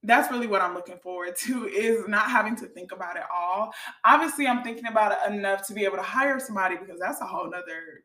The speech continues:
ball game, right? Hiring somebody and bringing them on the team requires a whole lot of work that the, we'll talk about in another episode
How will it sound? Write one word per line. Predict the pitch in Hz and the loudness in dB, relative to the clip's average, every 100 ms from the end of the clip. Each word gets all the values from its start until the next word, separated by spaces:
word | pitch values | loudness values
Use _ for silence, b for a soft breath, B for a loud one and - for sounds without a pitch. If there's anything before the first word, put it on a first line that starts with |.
| _ | _
ball | - - - | -8 -6 -8
game, | - - 277 233 | -12 -14 -16 -8
right? | - - | -8 -6
Hiring | 214 208 220 214 | 0 2 2 -2
somebody | 208 - 196 190 190 196 B B B _ | -6 -4 -2 -2 -4 -8 B B B _
and | 220 | -2
bringing | 214 220 226 | -2 -2 -4
them | 214 208 | -4 -4
on | 202 208 | -2 -2
the | 208 | -2
team | 196 214 175 180 208 262 269 _ _ | -6 -8 -6 -6 -4 -4 -6 _ _
requires | 208 202 - 175 196 196 | -4 -4 0 2 4 2
a | |
whole | 175 180 185 | -2 -8 -6
lot | 170 180 | -6 -6
of | 180 | -6
work | 175 185 - _ | -6 -6 -12 _
that | 190 175 - 180 | -6 -6 -6 -14
the, | 180 _ | -16 _
we'll | 196 208 | -4 -2
talk | 202 196 | -4 -8
about | 180 170 | -4 -4
in | 180 | -4
another | 180 180 185 | -8 -6 -4
episode | 185 - - 185 190 190 | -6 -8 -8 -4 -4 -6